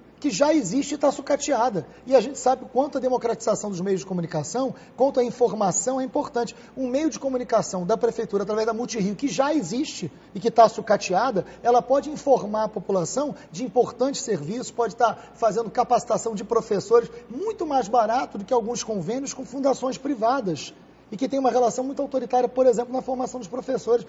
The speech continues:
de material que vem de cima pra baixo pra essas escolas. Então, na verdade, Humberto, a gente quer reagrupar. Sabe onde é que tá o grande custo, Humberto, desse, dessa máquina pública? Nos cargos comissionados.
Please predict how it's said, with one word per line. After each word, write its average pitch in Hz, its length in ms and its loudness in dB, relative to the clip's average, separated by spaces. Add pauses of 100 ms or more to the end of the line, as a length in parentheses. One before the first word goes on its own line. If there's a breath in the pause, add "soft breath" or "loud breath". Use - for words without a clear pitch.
(180 loud breath)
de 226 140 -6
material 233 420 4
que 233 80 -10
vem 220 160 -4
de 226 80 -10
cima 240 320 -6
pra 247 160 -2
baixo 214 320 0 (220 loud breath)
pra 233 140 4
essas 226 260 2
escolas. 214 520 0 (240 loud breath)
Então, 240 240 -2
na 285 120 0
verdade, 220 560 0
Humberto, 160 360 -4
a 180 60 0
gente 214 240 -8
quer 240 300 0 (200 loud breath)
reagrupar. 254 680 2 (160 loud breath)
Sabe 392 280 -2
onde 262 100 2
é 262 40 6
que - 60 -4
tá - 80 0
o 226 80 2
grande 208 320 -4
custo, - 420 -8
Humberto, 160 320 -4
desse, 170 640 -2 (240 loud breath)
dessa 185 260 2
máquina 190 400 2
pública? 202 400 -4
Nos 214 220 -6
cargos 233 340 -6
comissionados. 196 960 -6